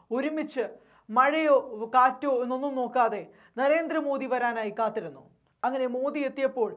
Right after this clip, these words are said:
മോദി മോദി എന്ന് ഉറക്കെ വിളിച്ചുകൊണ്ട് അവർ മോദിയെ വരവേറ്റു. ഒരൊറ്റ ചോദ്യം, ലോകത്തെ ഏത് നേതാവിനാണ്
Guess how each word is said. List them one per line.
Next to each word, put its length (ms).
മോദി 360
മോദി 340
എന്ന് 280
ഉറക്കെ 520
വിളിച്ചുകൊണ്ട് 720
അവർ 200
മോദിയെ 360
വരവേറ്റു. 500
ഒരൊറ്റ 260
ചോദ്യം, 440
ലോകത്തെ 300
ഏത് 180
നേതാവിനാണ് 880